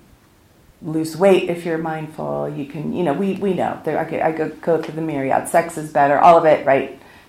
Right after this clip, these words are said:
Mindful books on every single thing that we can do. And one of the things also that I think the educational world has done is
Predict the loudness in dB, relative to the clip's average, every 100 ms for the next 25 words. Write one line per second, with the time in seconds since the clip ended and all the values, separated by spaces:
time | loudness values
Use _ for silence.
0 | _ -10 2 4 4 0 0 0 0 -2
1 | -2 0 6 6 6 -4 -6 -6 -6 -8
2 | -10 -8 -10 -12 -12 -12 -8 -8 -10 -16
3 | -20 -20 _ _ _ _ _ -20 -20 _
4 | -20 -20 -8 -2 4 4 4 2 0 0
5 | 6 6 4 0 0 -2 -4 -8 -4 -4
6 | -4 -6 -2 -2 -2 -4 -4 -4 -4 -4
7 | -8 -6 -4 -4 -6 -8 -8 -8 -12